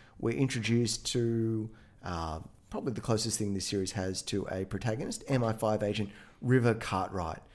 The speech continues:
who gets demoted to Slough House instead of being fired as a result of his failure to adequately conduct surveillance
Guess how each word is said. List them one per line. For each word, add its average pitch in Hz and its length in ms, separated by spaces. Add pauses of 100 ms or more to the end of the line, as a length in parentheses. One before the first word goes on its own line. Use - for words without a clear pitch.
(220)
who 123 100
gets 160 280
demoted 113 640 (320)
to 104 120
Slough 98 340
House 131 220
instead 120 220
of 107 80
being 101 180
fired 98 540 (300)
as 107 180
a 101 60
result 101 440
of 107 60
his 107 160
failure 113 640 (320)
to 101 380
adequately 110 840
conduct 101 420
surveillance 113 840